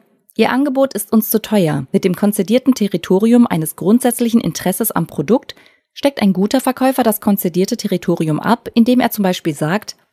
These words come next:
„Auch uns ist an einer Zusammenarbeit mit Ihnen gelegen. Habe ich Sie so richtig verstanden?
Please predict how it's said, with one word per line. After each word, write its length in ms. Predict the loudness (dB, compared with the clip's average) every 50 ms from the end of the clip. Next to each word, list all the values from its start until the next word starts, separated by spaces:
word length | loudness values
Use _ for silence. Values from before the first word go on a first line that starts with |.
| _ _ _ _ _ _ -4
„Auch 160 | -4 -4 0
uns 220 | 0 -2 0 0
ist 160 | -4 -4 -2
an 80 | -2 -2
einer 180 | 0 -2 -4 -4
Zusammenarbeit 640 | -4 -2 -2 -2 0 0 0 0 0 0 2 0
mit 140 | 0 -2 0
Ihnen 220 | -2 -2 -2 0 2
gelegen. 480 | 2 4 4 4 2 2 -2 -4 -6 -12 _ _ _ _ _ _ _ _ _
Habe 220 | -6 -2 0 0 0
ich 60 | 0
Sie 120 | 0 2
so 120 | 2 2 2
richtig 320 | 2 0 -2 -4 -6 -4
verstanden? 580 | -4 -4 0 2 2 2 4 4 2 2 2